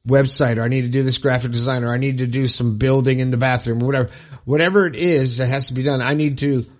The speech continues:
work with my daughter on her homework or her project or something. Whatever it is,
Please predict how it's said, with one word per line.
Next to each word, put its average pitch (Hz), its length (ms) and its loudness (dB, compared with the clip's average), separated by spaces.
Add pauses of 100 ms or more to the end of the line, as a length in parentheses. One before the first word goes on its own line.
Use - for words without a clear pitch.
(160)
work 143 360 0
with 139 120 -2
my 143 160 2
daughter 139 380 0
on 139 80 -2
her 135 100 0
homework 139 400 0
or 127 200 0
her 127 140 0
project 135 600 -2
or 110 100 -6
something. 104 440 -6 (480)
Whatever 185 420 4
it 170 120 -2
is, 143 640 2